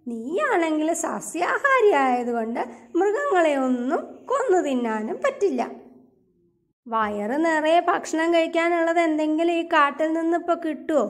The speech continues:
വളരെ കഷ്ടാണല്ലേ നിന്റെ കാര്യം" എന്നൊക്കെ ഈ കുറുക്കൻ ഇങ്ങനെ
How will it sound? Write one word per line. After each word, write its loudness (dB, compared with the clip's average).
വളരെ -2
കഷ്ടാണല്ലേ 2
നിന്റെ 0
കാര്യം" 2
എന്നൊക്കെ -4
ഈ -2
കുറുക്കൻ 0
ഇങ്ങനെ -2